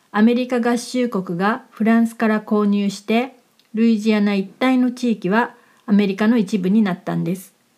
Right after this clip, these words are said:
なので、自然とフランスとスペインの文化の名の-、名残があります。また、カナダもフランス領でしたが、カナダからのフランス人、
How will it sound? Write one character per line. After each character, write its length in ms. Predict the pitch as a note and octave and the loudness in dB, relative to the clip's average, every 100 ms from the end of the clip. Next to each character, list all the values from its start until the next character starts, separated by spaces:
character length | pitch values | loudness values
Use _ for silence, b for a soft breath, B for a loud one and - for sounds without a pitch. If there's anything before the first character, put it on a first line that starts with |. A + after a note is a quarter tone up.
| _ _ _ _ _ _ _ - | _ _ _ _ _ _ _ 0
な 140 | A#3+ | 2
の 160 | A3+ G3 | 2 2
で、 260 | G#3+ G3 G3 | -2 -2 -6
自 200 | - G#3+ | -4 0
然 240 | C4 C#4+ | 0 0
と 320 | C#4 D4+ D4 - _ _ _ | -2 -2 -2 -4 _ _ _
フ 160 | - A#3+ | -6 0
ラ 160 | C4 | 2
ン 80 | C4+ | 2
ス 160 | B3+ - | -2 2
と 240 | B3+ B3 | 2 2
ス 160 | - - | -8 -8
ペ 160 | - C4+ | 0 2
イ 120 | A3+ | 2
ン 100 | F#3 | 2
の 100 | F3+ | 2
文 260 | F#3+ A3+ | 2 2
化 120 | G#3+ F3+ | 2 0
の 160 | A#3 | 2
名 100 | G3+ | 2
の-、 220 | F3 F#3 F#3+ - | 0 -2 -4 -2
名 140 | G3 | 2
残 240 | G#3+ A#3 | 2 2
が 240 | G#3 G#3+ - | 0 -2 -2
あ 40 | |
り 100 | E3+ | -4
ま 180 | E3+ E3 | -2 -4
す。 160 | - - _ _ _ _ b b b b b _ | -8 -18 _ _ _ _ b b b b b _
ま 140 | G3+ | -2
た、 340 | F#3+ A3 G#3+ - | 2 2 2 -2
カ 120 | D4+ | 0
ナ 160 | D#4 C4 | 2 2
ダ 120 | G3 | 2
も 400 | F3+ F#3+ B3+ B B | 2 0 -2 B B
フ 140 | _ A3 | _ 2
ラ 80 | A3+ | 2
ン 140 | A#3 | 2
ス 100 | B3+ | 2
領 200 | A3 G3 | 2 2
で 120 | F3+ | 0
し 80 | F3+ | -2
た 160 | F3 E3 | -4 0
が、 320 | F#3 F3 F3 _ _ _ _ _ _ | 0 0 -4 _ _ _ _ _ _
カ 80 | D4+ | -2
ナ 140 | D#4+ | 0
ダ 140 | C4+ A3+ | 0 0
か 140 | G#3 | 0
ら 80 | F#3 | 0
の 140 | G3+ | 0
フ 100 | A3+ | 0
ラ 140 | G3 G3 | 0 -2
ン 80 | |
ス 160 | F#3 G3+ | 0 -2
人、 260 | F3 E3+ | -2 -6